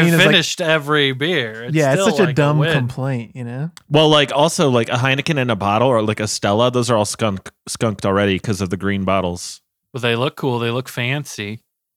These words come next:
Speaker 3: That's true.
Speaker 1: Yeah, if
Speaker 2: They
Speaker 1: the
Speaker 2: make
Speaker 1: bo-,
Speaker 2: people
Speaker 1: so,
Speaker 2: look
Speaker 1: like,
Speaker 2: like
Speaker 1: you
Speaker 2: the
Speaker 1: know,
Speaker 2: Great Gatsby.
Speaker 1: on a Coors, if it turns blue, it's cold. In a bottle, if it turns green, it's skunked.
Speaker 2: <laughs> If the, oh, it's green beer. <laughs> It's skunked. <laughs>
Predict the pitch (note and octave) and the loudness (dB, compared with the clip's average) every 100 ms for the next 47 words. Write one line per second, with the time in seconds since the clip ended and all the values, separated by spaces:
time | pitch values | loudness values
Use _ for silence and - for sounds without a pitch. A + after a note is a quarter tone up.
0 | - A#2 - - C3+ G2+ A2 _ _ _ | -4 -2 -2 -4 -4 -4 -6 _ _ _
1 | _ _ - F3 C#3+ D3 E3+ F3 C#3+ D3 | _ _ -6 -4 0 2 2 2 4 6
2 | A3 D3 A#2+ B2 F#3 C3 B2+ B2+ C3 - | 6 4 4 4 4 2 0 -2 -2 -4
3 | A2+ G#2 B2 E3+ F3+ E3+ - F3 G3 F#3+ | -6 -8 -4 2 2 2 4 4 4 2
4 | F3 E3+ F#3+ C3 C3 D3 D#3 - - C#3 | -2 0 0 0 0 2 2 -2 -4 0
5 | D3 F#3 A3+ _ _ _ - F3+ C#3 C#3+ | 0 -2 -4 _ _ _ 0 2 2 2
6 | E3 G3 E3+ E3+ - F3+ D3 C3 C3 C#3+ | 4 4 2 0 0 0 0 0 0 2
7 | D3 B2+ - - - C3 C3 A#2+ - - | 2 0 -6 -12 -6 -2 -2 -6 -14 -20
8 | _ _ _ C4 A3+ - G#3+ F#3 - - | _ _ _ -2 -2 0 0 0 -4 -10
9 | G#3+ A#3+ A3 E3+ D3+ C3+ D#3+ F3+ F#3+ E3 | 0 6 6 6 0 -2 0 2 0 0
10 | C#3+ D#3 F3 E3 D3+ - - - - D#3 | 0 2 2 2 0 -4 -6 -6 -2 0
11 | C#3+ F#3+ D#3+ A3 - - | 0 -2 -2 -4 -4 -10